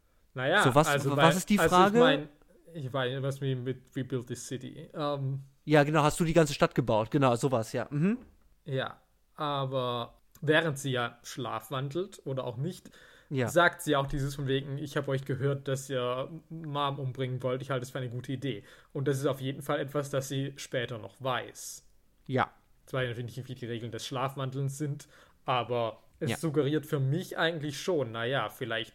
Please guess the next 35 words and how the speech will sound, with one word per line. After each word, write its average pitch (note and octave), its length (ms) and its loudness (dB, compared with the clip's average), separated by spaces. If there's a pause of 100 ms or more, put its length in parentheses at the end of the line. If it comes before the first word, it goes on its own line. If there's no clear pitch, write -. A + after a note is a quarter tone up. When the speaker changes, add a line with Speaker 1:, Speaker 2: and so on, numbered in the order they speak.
(100)
Speaker 1:
tut - 260 -8
sie A2+ 200 -6
halt G#2+ 140 -6
auch A#2+ 200 -8
nur A#2+ 180 -10
so. A2+ 240 -14 (260)
Vielleicht C3 440 -4
Speaker 2:
Mhm. G#3+ 260 0 (260)
Speaker 1:
sind D#3+ 300 -6
es D3 120 -6
auch C#3+ 140 -2
für D3+ 140 -2
sie C3 160 -2
Momente C3 340 -4
der A#2+ 120 -4
Freiheit, C3 580 -4
die G#2 60 -12
sie A2+ 140 -12
genießt. A2+ 600 -14 (400)
Weil B2 160 -2
sie C#3+ 140 -8
sich C#3 140 -4
Speaker 2:
Ja. D3 140 6
Speaker 1:
auf C#3 80 -4
jeden D#3+ 200 -2
Fall C#3+ 200 -2
schon D#3 240 -2
sicher D3+ 320 -4
irgendwie C#3+ 260 -6
auch C#3 120 -2
eingesperrt C#3+ 760 -6
und C#3 220 -8
irgendwie C3+ 680 -8 (500)
erstickt C#3+ 500 -6
fühlt A2+ 520 -8